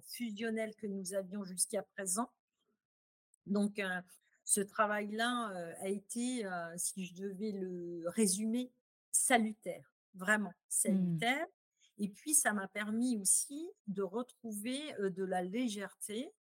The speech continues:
Speaker 1: et de me dire : « Heu, heu, non, heu, tu es pas bonne, heu, à la casse. Heu, ça, c'est, heu, finalement, heu, une vue de l'esprit, heu, et qu'est-ce que tu t'autorises pour la suite ? »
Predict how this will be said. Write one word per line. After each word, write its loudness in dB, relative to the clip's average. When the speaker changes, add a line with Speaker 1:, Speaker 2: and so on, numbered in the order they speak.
Speaker 1:
et 6
de 4
me -2
dire : « -2
Heu, -6
heu, -4
non, 6
heu, -10
tu -4
es -2
pas 0
bonne, 2
heu, 0
à -2
la -2
casse. 6
Heu, -2
ça, 4
c'est, -2
heu, -12
finalement, -2
heu, -4
une 4
vue -2
de -2
l'esprit, 0
heu, 0
et -2
qu'est-ce 2
que -2
tu -10
t'autorises 0
pour -8
la 0
suite ? » 0